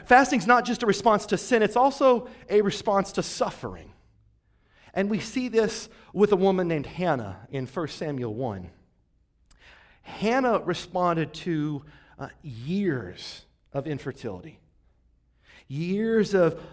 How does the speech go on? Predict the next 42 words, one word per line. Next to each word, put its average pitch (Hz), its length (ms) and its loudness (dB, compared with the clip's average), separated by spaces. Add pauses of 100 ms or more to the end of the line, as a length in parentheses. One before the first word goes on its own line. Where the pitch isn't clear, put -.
uh, 160 40 -4
of 139 420 -4
her 185 100 0
inability 170 540 0
to 135 60 -4
have 151 280 -4
a 131 40 -6
child, 151 480 -2
and 139 100 -6
she - 80 -12
responded 156 480 -8
by 127 100 -6
fasting. 110 640 -10
She 131 420 -10 (260)
wept 156 420 2
and 135 180 -8
would 139 220 -6
not 120 320 -4
eat. 117 480 -16 (1500)
But 190 200 2
as 214 120 6
you 202 120 0
read 247 240 2
First 240 260 0
Samuel 208 300 2
one, 214 180 4
it's 196 140 0
important 202 360 0
to - 60 -8
see 220 160 0
she 262 280 -2
did 247 120 0
not 208 260 2
fast 208 380 4 (200)
so 233 500 8
that 185 680 4
God 185 300 4
would 156 140 -2
give 190 180 4
her 170 140 -2
a 120 60 -2
child. 202 580 -6